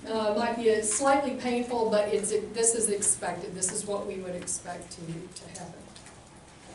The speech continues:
If we had to use it long-term, then osteoporosis is a problem with long-term heparin,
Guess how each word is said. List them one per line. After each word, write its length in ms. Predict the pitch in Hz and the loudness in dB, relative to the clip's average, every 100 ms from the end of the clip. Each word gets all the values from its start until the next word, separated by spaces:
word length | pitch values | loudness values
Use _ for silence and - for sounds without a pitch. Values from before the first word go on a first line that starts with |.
| - - - - - - - - - - - - - - - - - - - - - - - | -20 -20 -20 -20 -20 -20 -10 -10 -10 -14 -16 -20 -20 -20 -20 -20 -20 -20 -20 -20 -20 -20 -8
If 140 | 262 | -6
we 240 | 262 262 262 | -4 -2 0
had 240 | 285 330 | 2 2
to 100 | 320 | 2
use 280 | 269 262 262 | 2 2 4
it 160 | 285 240 | 4 6
long-term, 680 | 254 262 254 - 247 240 | 6 6 4 4 6 6
then 200 | 233 214 | 4 0
osteoporosis 920 | 220 220 220 240 220 233 214 214 214 202 | 2 2 4 2 2 4 4 2 0 0
is 160 | 190 | 0
a 60 | 196 | 0
problem 560 | - 202 196 196 196 | -2 0 2 2 0
with 180 | 196 180 | -2 -4
long-term 520 | 202 196 196 202 185 | -2 0 -2 -4 -6
heparin, 420 | 175 185 - 165 | -4 -4 -4 -8